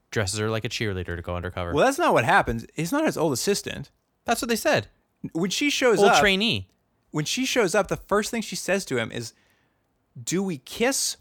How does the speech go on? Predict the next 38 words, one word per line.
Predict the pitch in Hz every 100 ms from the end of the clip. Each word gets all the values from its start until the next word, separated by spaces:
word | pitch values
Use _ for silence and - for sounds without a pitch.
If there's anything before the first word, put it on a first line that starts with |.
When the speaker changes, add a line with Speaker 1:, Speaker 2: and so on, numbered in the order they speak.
| _ -
Speaker 2:
or | 143
shake, | - - 180 156 117 -
boss?" | 110 - 135 - - _ _ _ _ - -
Speaker 1:
Oh, | 143 139
right. | 135 131 -
Yes, | 151 139 -
that's | 135 -
right. | 110 117
They | 135
also, | 147 139 160
th-, | - - 151
but |
they | 175
do | 147 196
mention | 208 -
that | 165
was | 156 143
the |
old | 139
assistant. | 127 135 - 101
So | -
he, | 139 180
he | 170 190
also | 156 143 127
had | 110
a |
relationship | 104 98 92 90 - -
with | 92
her, | 55 - _ 139
an | 139
inappropriate | 143 131 120 110 -
relationship. | 104 90 92 92 95
Speaker 2:
You |
Speaker 1:
But | 214
hey, | 226 202
it's | 131 147
nineteen | 151 156 165
eighty. | 160 107 87